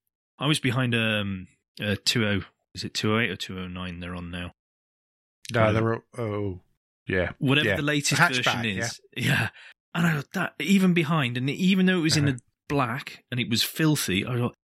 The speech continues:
Speaker 1: "That's a really good looking design."
Speaker 2: It is, and I, I just love the way that the rear, you know, the rear marker lights are on, e-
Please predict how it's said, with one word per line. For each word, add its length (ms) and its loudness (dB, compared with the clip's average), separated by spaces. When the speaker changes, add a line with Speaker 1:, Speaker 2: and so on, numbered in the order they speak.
Speaker 1:
"That's 300 2
a 80 -2
really 800 2
good 240 2
looking 380 0
design." 500 2
Speaker 2:
It 200 4
is, 260 4
and 100 0
I, 160 2
I 120 -10
just 260 -6
love 400 -4
the 80 -2
way 160 0
that 160 -2
the 100 -6
rear, 580 0
you 120 -6
know, 100 -4
the 120 0
rear 360 0
marker 420 -2
lights 400 0
are 160 -2
on, 300 0
e- 100 -4